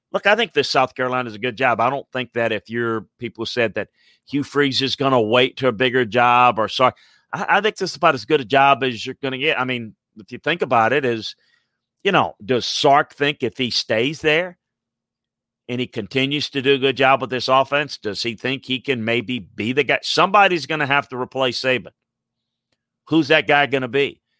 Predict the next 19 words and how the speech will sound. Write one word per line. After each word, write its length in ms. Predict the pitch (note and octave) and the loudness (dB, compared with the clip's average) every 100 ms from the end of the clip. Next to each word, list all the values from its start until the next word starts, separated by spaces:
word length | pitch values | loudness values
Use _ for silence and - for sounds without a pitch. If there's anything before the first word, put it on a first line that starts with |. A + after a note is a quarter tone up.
| _ _ _ | _ _ _
You 100 | - | -8
know, 200 | A#2 F#2+ - _ _ | -8 -8 -14 _ _
maybe 480 | E2+ G#2 B2 C#3 C#3+ | -14 -4 -2 0 2
it's 200 | C#3 - | 0 0
Mario 400 | B2 C3 C3+ C3 | 2 4 6 4
Cristobal 600 | - D3+ C#3 G2 G#2 G2+ | 2 -2 0 -2 -2 0
out 140 | G2+ G2+ | 0 -2
at 80 | |
Oregon. 400 | G2+ A2+ F#2+ - _ _ | 0 0 0 -6 _ _
You 100 | F#2 | -10
know, 300 | G2 G2+ - D2+ - | -6 -6 -8 -18 -18
uh, 120 | F2+ C#2 _ E2 | -18 _ _ -16
I, 180 | F#2 A#2 B2 | -6 -4 -4
you 240 | D3 D#3+ | 0 4
know, 200 | C#3+ C3 - - - _ _ - | 4 4 0 -20 -20 _ _ -4
I, 80 | B2 C#3+ | 0 2
I, 120 | D#3 - | 0 2
I 100 | D3+ | 4
don't, 260 | D#3+ F#3 | 4 4